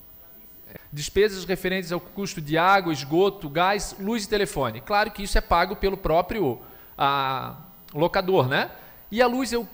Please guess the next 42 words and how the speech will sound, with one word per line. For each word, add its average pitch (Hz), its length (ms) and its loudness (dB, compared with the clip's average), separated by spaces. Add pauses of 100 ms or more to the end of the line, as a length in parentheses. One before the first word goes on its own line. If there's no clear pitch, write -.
grifei 220 400 0
porque - 260 0
vocês 220 240 -2
vão 226 100 -6
entender 214 260 -6
no 208 80 -12
final. 202 560 -6 (800)
Último 233 380 -2
mês 220 260 2
o 190 60 -4
valor 202 200 4
da 196 60 2
energia 190 320 0
foi 208 180 0
de 185 120 -6
mil 226 280 -2
e 247 60 -4
quinhentos 220 360 -4
reais. 185 680 0 (580)
Mil 185 180 -6
e - 20 -8
quinhentos 208 260 -6
reais 185 180 0
de 190 80 -4
energia, 180 420 -2
não 196 100 -4
tem 202 160 6
nem 226 140 -4
ar-condicionado 226 840 -4
lá 208 100 -4
ainda. 214 380 -8 (480)
Mas 156 560 0
esse 185 300 -2
valor 165 340 0
é 185 320 -2 (380)
em 170 80 -8
função 180 400 2
dos 170 100 -10
refletores. 196 800 -6
Paulinho, 226 320 -4
mas 147 200 -6
os, - 180 -12